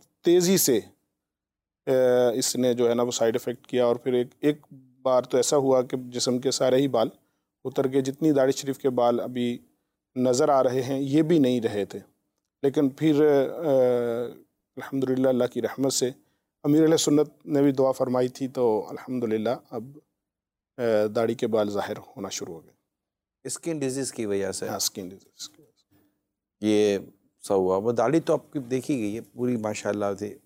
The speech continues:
Speaker 1: الحمدللہ۔
Speaker 2: اور اس کے بعد آپ نے اس کو کوئی، اس، یہ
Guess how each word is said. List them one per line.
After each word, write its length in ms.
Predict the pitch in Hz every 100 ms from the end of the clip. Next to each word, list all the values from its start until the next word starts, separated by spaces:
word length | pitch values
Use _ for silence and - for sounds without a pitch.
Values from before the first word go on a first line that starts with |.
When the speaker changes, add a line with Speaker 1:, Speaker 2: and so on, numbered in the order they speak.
| _ _
Speaker 1:
الحمدللہ۔ 340 | - - 113
Speaker 2:
اور 100 | 123
اس 140 | 127
کے 100 | -
بعد 140 | 143 135
آپ 260 | 135 135
نے 180 | 139 135
اس 240 | 135 - -
کو 220 | - 123
کوئی، 440 | 131 127 123 120 113 117 - _ _ _ _ _ _ _ - - -
اس، 160 | - - _ _ 131
یہ 180 | 160